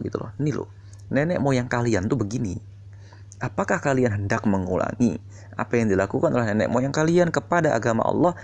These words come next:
kepada rasul-rasulnya? Ya kan? Eh, "Walaqad ataina Musal kitaba wa qaffayna min ba'dihi birusul wa ataina Isa bana Maryam al-bayyinati wa at-,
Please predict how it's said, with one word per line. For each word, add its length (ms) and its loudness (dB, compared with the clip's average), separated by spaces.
kepada 400 -2
rasul-rasulnya? 880 0
Ya 160 -4
kan? 160 -4
Eh, 320 0
"Walaqad 480 2
ataina 480 2
Musal 400 2
kitaba 480 2
wa 0 -
qaffayna 640 2
min 240 0
ba'dihi 400 0
birusul 480 2
wa 160 4
ataina 400 2
Isa 320 0
bana 320 2
Maryam 400 2
al-bayyinati 800 2
wa 160 4
at-, 320 0